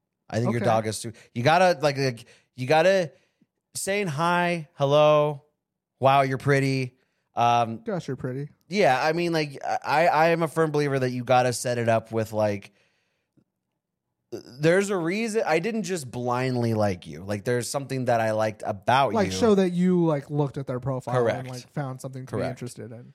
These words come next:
Speaker 1: And then, you know, okay, so there's, like,
Speaker 2: Okay.
Speaker 1: Oh, okay.
Speaker 2: So, "Hi, hi, I like your tattoos."
Speaker 1: Yeah, yeah.
Speaker 2: Okay.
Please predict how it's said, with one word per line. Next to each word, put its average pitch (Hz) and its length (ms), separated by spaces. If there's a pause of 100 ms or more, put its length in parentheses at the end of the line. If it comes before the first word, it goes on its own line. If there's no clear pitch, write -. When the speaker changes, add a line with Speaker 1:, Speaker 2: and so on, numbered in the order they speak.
(140)
Speaker 1:
And 120 180
then, 127 520
you 135 140
know, 113 320
okay, 117 360
so 113 540
there's, 117 300
like, 110 360 (800)
Speaker 2:
Okay. 165 160
Speaker 1:
Oh, 139 340
okay. 117 100
Speaker 2:
So, 170 300
"Hi, 202 160
hi, 165 200
I 160 40
like 156 240
your 160 60
tattoos." 139 560
Speaker 1:
Yeah, 120 160
yeah. 110 420
Speaker 2:
Okay. 143 360